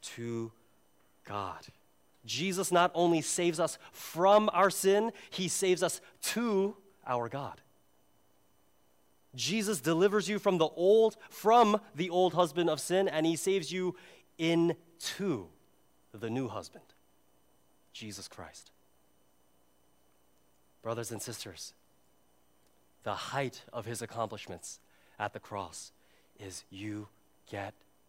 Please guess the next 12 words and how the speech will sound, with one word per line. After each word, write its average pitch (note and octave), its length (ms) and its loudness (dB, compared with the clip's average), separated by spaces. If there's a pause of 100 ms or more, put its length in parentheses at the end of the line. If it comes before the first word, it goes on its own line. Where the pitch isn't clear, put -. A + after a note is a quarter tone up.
(140)
God - 420 -8 (880)
himself. - 880 -8 (2000)
You A#2+ 120 -10
get C3+ 240 -2
him C#3+ 200 2
in C3+ 200 -2
relationship. B2 640 -4
You A#2 100 -10
get C#3+ 280 0
him C#3+ 220 -4
to B2+ 180 -10
know B2+ 520 0